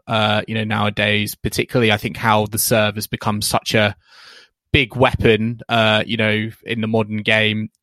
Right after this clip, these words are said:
particularly obviously on, on fast court surfaces, like on a, on a grass court, um, you know, it's, it's sort of, I think, s-, making sure that the slams are all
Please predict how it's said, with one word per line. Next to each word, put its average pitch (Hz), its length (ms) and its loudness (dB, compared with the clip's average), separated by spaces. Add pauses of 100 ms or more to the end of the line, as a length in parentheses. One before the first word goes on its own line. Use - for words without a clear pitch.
(120)
particularly 117 560 0
obviously 107 400 -2
on, 107 200 0
on 110 140 -4
fast 107 380 0
court - 220 -8
surfaces, 104 460 -8
like 107 200 -4
on 107 60 -2
a, 101 120 -2
on 113 140 -6
a 107 60 -8
grass 113 420 0
court, 104 400 -2 (680)
um, 110 560 2
you 117 120 -2
know, 110 120 4
it's, 107 240 0
it's 120 180 2
sort 139 300 6
of, 113 160 4
I 110 60 4
think, 113 300 0 (280)
s-, - 260 -4
making 120 360 2
sure 110 320 4
that 101 260 2 (480)
the 120 100 0
slams 110 460 2
are - 80 0
all 110 440 -2